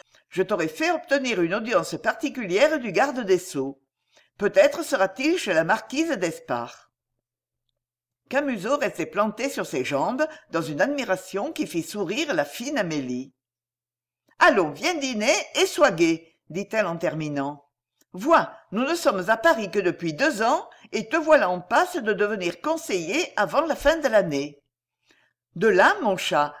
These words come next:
à la présidence d'une chambre à la cour, il n'y aura pas d'autre dispense qu'un service rendu dans quelque affaire politique. »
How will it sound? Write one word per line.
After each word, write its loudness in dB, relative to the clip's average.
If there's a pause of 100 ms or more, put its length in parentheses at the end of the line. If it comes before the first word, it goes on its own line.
(120)
à 2
la 6
présidence 2
d'une -2
chambre 0
à 4
la 0
cour, -2 (260)
il -4
n'y -2
aura -2
pas 4
d'autre -2
dispense 0
qu'un 0
service -2
rendu 0
dans 0
quelque 0
affaire 0
politique. » -8